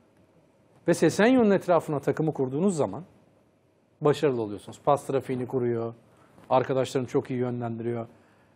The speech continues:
Ee, Sesenyon böyle bir futbolcu. Ama bir türlü bu sistemi kuramadılar.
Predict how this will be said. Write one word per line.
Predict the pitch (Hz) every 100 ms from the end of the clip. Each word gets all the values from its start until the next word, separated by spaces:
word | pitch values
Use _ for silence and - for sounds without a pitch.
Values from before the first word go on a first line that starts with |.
| -
Ee, | 117 113 110
Sesenyon | - 160 262 226 233 233
böyle | 240
bir | 240
futbolcu. | - - 101 85 - _ _ _ _ _ -
Ama | 151 139
bir | 247 294
türlü | 233 196 208
bu | 277
sistemi | 226 - 226 277
kuramadılar. | 240 190 113 - -